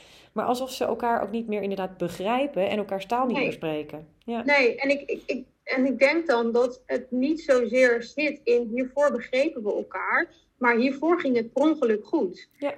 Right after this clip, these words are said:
Speaker 2: Hè, eh, eh, wanneer er geen kindje is, heb je alle tijd en aandacht voor elkaar.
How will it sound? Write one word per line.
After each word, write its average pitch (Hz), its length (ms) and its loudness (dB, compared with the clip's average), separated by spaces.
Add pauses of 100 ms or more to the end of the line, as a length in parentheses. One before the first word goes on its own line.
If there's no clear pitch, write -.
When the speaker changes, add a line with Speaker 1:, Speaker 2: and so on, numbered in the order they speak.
Speaker 2:
Hè, 254 120 2
eh, 254 640 0
eh, 233 80 0
wanneer 277 280 4
er 254 100 2
geen 302 280 -2
kindje 320 340 0
is, 214 200 0
heb 262 140 -6
je - 220 -4
alle 330 360 4
tijd 254 300 4
en 233 140 0
aandacht 269 460 0
voor 214 140 -4
elkaar. 185 480 -8